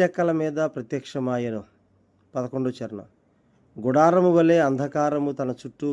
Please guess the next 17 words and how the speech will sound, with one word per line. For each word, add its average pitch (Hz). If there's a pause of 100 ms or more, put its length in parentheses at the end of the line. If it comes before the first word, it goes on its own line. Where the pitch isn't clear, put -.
వ్యాపింపజేసెను, 120 (920)
జలాంధకారమును 160 (180)
ఆకాశ 139 (140)
మేఘములను 135 (640)
తనకు 139
మాటుగా 131 (100)
చేసుకొనెను. 107 (1700)
ప్రియులారా, 170
ఇక్కడ 147 (1500)
కెరూబుల 170
మీద 156
ఎక్కి 139
రావడం, 131 (920)
ఆయన 131 (120)
పాదాల 139 (100)
క్రింద 139 (160)
గాఢాంధకారము 135